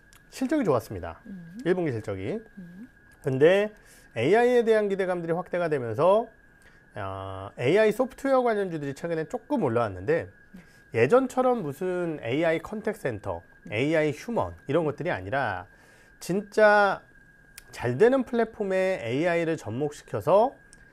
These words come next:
Speaker 1: 단가를 좀 높이거나 시장을 확대시킬 수 있을 만한 종목군, 이런 쪽으로 주가가 좋았거든요.
Speaker 2: 네.
Speaker 1: 그게 지금 한글과 컴퓨터라는 기업으로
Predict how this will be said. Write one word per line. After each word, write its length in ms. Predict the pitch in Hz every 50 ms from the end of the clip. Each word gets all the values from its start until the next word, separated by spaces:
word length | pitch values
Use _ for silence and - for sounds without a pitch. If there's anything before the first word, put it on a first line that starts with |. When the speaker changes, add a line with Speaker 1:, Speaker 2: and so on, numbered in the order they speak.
| - - - -
Speaker 1:
단가를 540 | - - 123 123 123 - 233 247 262 247
좀 180 | - 240 214 180
높이거나 880 | 131 117 - - - 180 165 156 143 135 151 165 180 180 185 196 196 196 - - - _ _ - - -
시장을 480 | - - - 233 233 285 285 277 269 -
확대시킬 500 | - - - - 254 226 - - - 220
수 140 | 196 - -
있을 240 | 127 110 - - 135
만한 220 | 127 123 120 113
종목군, 540 | 104 - 104 107 107 101 - - 98 87 82 - - - -
이런 260 | - 143 208 262 254
쪽으로 260 | - - 180 170 151 131
주가가 320 | - - - - 110 107
좋았거든요. 640 | - - 101 101 - 104 95 92 92 101 135 214 - -
Speaker 2:
네. 280 | 220 196 214 202 185 170
Speaker 1:
그게 240 | - 156 190 208
지금 440 | 143 127 120 127 180 220 254 269 262 - - - - - - -
한글과 400 | - - 233 254 254 247 226 220
컴퓨터라는 760 | - - 208 196 202 - - 180 170 160 143 127 123 131 131 113
기업으로 540 | - 123 113 101 107 104 147 190 233 277